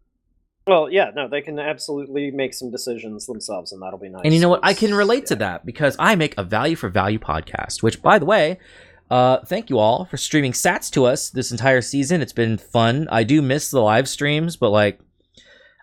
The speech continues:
Speaker 2: uh, I, I just, I could not bear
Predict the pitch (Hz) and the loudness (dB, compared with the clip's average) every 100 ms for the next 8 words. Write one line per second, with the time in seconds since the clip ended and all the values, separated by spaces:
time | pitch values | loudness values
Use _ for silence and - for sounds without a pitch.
0 | - 104 107 - 110 107 - 107 101 110 | 0 4 4 2 0 -2 -4 -4 -2 -4
1 | - - 110 - 131 110 110 120 - 98 | -6 -4 -4 0 0 4 4 4 0 -2
2 | 107 104 107 123 135 | 2 4 4 2 -4